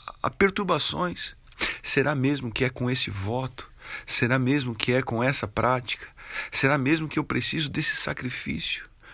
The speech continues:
Você precisa crer, porque como diz aqui no verso oito,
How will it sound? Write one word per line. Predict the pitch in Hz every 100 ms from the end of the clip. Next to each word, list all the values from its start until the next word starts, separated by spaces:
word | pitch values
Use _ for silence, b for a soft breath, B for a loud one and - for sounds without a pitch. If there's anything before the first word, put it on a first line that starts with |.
| B
Você | 104 -
precisa | 104 98 - 117 123 110 - -
crer, | - 107 95 92 - - b b b - -
porque | 104 104
como | 107 113 107
diz | 101 127 123
aqui | 113 -
no | 131
verso | 113 117 113 104
oito, | 107 127 135 -